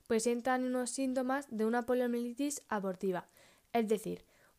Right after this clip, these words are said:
unos signos o síntomas muy leves, parecidos a las de una influencia típicos de unas enfermedades virales. Estos síntomas pueden durar solo hasta unos diez días. Síntomas como la fiebre, dolor de garganta, fatiga,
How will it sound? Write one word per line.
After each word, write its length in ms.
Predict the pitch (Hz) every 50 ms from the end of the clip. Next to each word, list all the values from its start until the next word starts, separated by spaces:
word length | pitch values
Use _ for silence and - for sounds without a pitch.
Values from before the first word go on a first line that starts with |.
| - -
unos 300 | 262 262 262 262 254 -
signos 460 | - 285 269 262 240 202 190 185 - -
o 120 | 208 196
síntomas 600 | - 254 262 254 247 262 254 269 277 294 285 - -
muy 220 | 233 240 254 233
leves, 360 | 202 185 180 175 185 185 -
parecidos 720 | - - 208 202 202 196 - 247 247 262 269 277 285 277 - -
a 120 | 226 214
las 260 | 208 202 196 196 185 180
de 180 | 190 185 190
una 160 | 196 208 220
influencia 640 | 226 226 - 240 240 247 262 269 262 - 277 285 294
típicos 600 | 285 - 240 220 240 240 233 - 277 311 269 220
de 160 | 202 196 190
unas 240 | 185 185 196 202 -
enfermedades 640 | 240 226 247 233 226 226 220 220 220 240 269 247 214
virales. 500 | 208 185 175 170 165 160 - - - - _ _ _ - - -
Estos 320 | 226 226 226 - 247 240
síntomas 520 | 233 - 269 262 240 262 247 247 254 254 254 -
pueden 320 | 226 214 220 226 233 226
durar 320 | 220 226 220 226 226 240
solo 400 | 240 - 240 220 220 233 254 254
hasta 340 | 233 226 220 - - 190 190
unos 260 | 190 185 185 180 170
diez 220 | 170 220 226 202 175
días. 440 | - 240 269 - - - - - _ _ - -
Síntomas 580 | - - 269 269 254 247 269 262 262 262 262
como 400 | - - 226 208 202 196 190 190
la 160 | 185 175 170 -
fiebre, 580 | - 254 262 254 247 226 226 220 220 226 220
dolor 300 | 202 208 202 196 196 180
de 80 | 185 180
garganta, 800 | 170 175 175 175 208 226 233 233 233 214 - 208 202 208 208 208
fatiga, 800 | - - 190 180 175 - 233 233 226 214 214 208 208 202 208